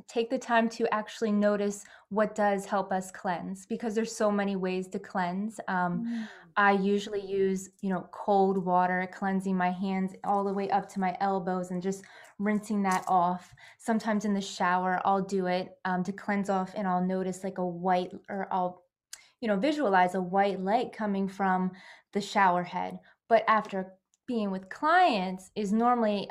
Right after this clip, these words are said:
Speaker 1: I use smudging. So Palo Santo incense, your, um, sage. <laughs> Um, and a lot of times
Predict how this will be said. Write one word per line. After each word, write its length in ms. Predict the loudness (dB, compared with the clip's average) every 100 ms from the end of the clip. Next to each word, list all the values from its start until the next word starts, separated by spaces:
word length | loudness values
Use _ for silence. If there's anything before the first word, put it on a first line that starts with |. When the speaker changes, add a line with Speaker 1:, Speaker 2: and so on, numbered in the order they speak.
| -2
Speaker 1:
I 80 |
use 420 | 0 0 0 -2 -4 -14
smudging. 840 | -14 -2 4 4 4 0 -6 -8 -10 -16
So 220 | -6 -6
Palo 380 | -2 0 2 0
Santo 800 | 0 0 0 -2 -2 -2 -2 -6 _ _
incense, 880 | -4 0 0 2 4 4 4 0 -6 -20 -20 -20 -18 -6
your, 500 | 2 4 4 2 -2
um, 380 | -2 0 -2 -4
sage. 800 | -10 0 2 2 -2 -4 -6 -10 -12 -14 2
<laughs> 60 | 4 6 4 4 -8 -10 -8 -8 -4 4
Um, 420 | 6 8 6 2 -4 -20 -10 0
and 180 | 2 4
a 100 | 4
lot 280 | 6 8 8
of 120 | 6
times 460 | 2 0 2 2 2